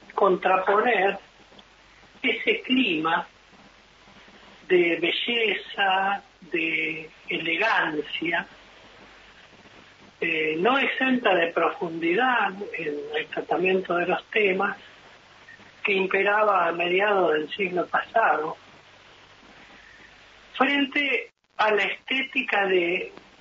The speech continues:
grotesca, vulgar, pasada de tono, exagerada, caricaturizada, que es la que impera en estos tiempos del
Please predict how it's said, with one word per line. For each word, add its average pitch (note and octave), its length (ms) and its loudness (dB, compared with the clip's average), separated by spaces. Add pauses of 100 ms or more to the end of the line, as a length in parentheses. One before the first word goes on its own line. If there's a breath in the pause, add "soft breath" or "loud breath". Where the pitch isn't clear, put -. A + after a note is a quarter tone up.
grotesca, F#3+ 1500 0
vulgar, F#3+ 960 0 (2500)
pasada G#3+ 580 4
de F3 160 4
tono, G3 760 2 (400)
exagerada, F3+ 1300 0
caricaturizada, - 2250 -2 (200)
que F#3 240 4
es - 160 -4
la - 140 2
que D#3+ 420 -4 (640)
impera G#3 580 2
en F3+ 100 0
estos G3 360 -4
tiempos G3+ 520 2
del D3+ 180 0